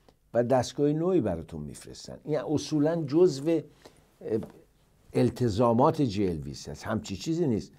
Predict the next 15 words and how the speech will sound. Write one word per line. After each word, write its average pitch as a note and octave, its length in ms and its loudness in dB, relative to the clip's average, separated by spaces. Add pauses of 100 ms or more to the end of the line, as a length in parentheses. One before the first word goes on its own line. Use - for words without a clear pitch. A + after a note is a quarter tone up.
(460)
دستگاه C3 420 8
رو F#3 100 8
به E3+ 80 4
شما C#3+ 200 2
می‌فرسته F3 420 0
مادام B2+ 560 8
العمر، B2+ 480 8 (360)
پس A#2+ 240 -2
نمیخواد F#3 300 4
شما D3 260 2
یه C3+ 160 10
سال B2 260 4
بعد A#2+ 220 4
مراجعه A#2 440 6
کنید A2+ 440 0